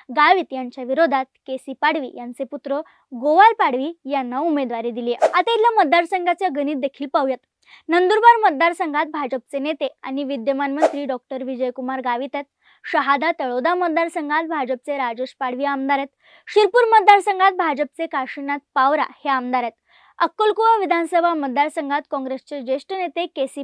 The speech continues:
पाडवी आणि नवापूरमध्ये आमदार शिरीष नाईक हे आमदार आहेत. तर साक्री विधानसभा मतदारसंघात शिंदे गटाच्या मंजुळा गावित या आमदार आहेत. पक्षबलाचा विचार केल्यास या लोकसभा मतदारसंघात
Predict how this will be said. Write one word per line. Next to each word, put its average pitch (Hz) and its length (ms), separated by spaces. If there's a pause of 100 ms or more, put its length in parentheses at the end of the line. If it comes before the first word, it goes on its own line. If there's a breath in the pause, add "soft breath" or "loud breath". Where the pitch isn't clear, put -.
पाडवी 269 260 (380 soft breath)
आणि 415 160
नवापूरमध्ये 381 760
आमदार 320 420
शिरीष 349 340
नाईक 269 200 (100)
हे 311 60
आमदार 294 320
आहेत. 302 100 (460 soft breath)
तर 453 140
साक्री 370 380
विधानसभा 381 560
मतदारसंघात 302 800 (300 soft breath)
शिंदे 370 440
गटाच्या 311 380
मंजुळा 269 540
गावित 277 260 (100)
या 285 180
आमदार 240 300
आहेत. 233 180 (340)
पक्षबलाचा 277 760
विचार 302 360
केल्यास 285 340
या 302 80
लोकसभा 320 480
मतदारसंघात 285 760